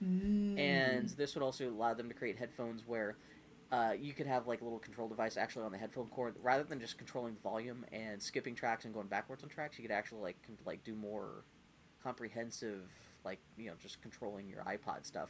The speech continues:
Speaker 2: just remote
Speaker 1: Sure.
Speaker 2: control through your headphones. And also, you'd be able to charge your device while you're listening to it, too, at the same time.
Speaker 1: Ah.
Speaker 2: Which doesn't make sense, 'cause if it's a portable device, who cares?
Speaker 1: Yeah.
Speaker 2: But I could see in a MacBook or something like that, that would be a different thing.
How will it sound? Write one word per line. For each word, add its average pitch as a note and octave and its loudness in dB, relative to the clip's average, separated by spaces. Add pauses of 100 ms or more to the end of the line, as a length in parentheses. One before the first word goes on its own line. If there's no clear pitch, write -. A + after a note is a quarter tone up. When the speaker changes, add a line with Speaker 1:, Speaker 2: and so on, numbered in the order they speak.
Speaker 2:
just - -12
remote - -8
Speaker 1:
Sure. G3+ 4
Speaker 2:
control - -4
through - -12
your - -12 (260)
headphones. B2 -4 (360)
And D4 8
also, A3+ 6
you'd G3 0
be F#3 6
able G3 4
to E3 -2
charge E3 2
your D#3+ -4
device C#3 4
while C#3 2
you're A2+ 0
listening B2+ -2
to D2+ -2
it, - -6
too, A#2 0
at - -6
the - -8
same - -6
time. D#2 -2 (460)
Speaker 1:
Ah. E3 0
Speaker 2:
Which B3+ 6
doesn't B4+ 8
make A#4+ 8
sense, F#4 6
'cause E4 4
if F4 6
it's D#4 -2
a D4+ 0 (140)
portable A4+ 10
device, G#4 6 (340)
who D4 -2
cares? C#4 6
Speaker 1:
Yeah. D#3+ 2
Speaker 2:
But D#4 12
I - 12
could F#4+ 6
see F4+ 6
in D4 4
a A3+ 4
MacBook G#3+ 8
or A2 -4
something A2 -4
like G2 0
that, F#2+ 2
that G#2+ 4
would G2 -2
be F#2 -6
a D#2+ -4
different - -6
thing. D#2+ -4